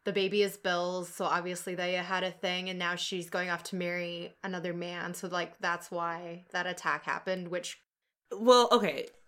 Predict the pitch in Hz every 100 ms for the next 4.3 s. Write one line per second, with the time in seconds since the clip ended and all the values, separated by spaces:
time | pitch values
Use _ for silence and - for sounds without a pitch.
0 | _ _ - 240 262 294 - 262 262 240
1 | - 202 185 165 147 - - 170 156 131
2 | 85 - - _ - 175 170 185 175 175
3 | 175 165 160 156 156 156 - 165 147 139
4 | 131 123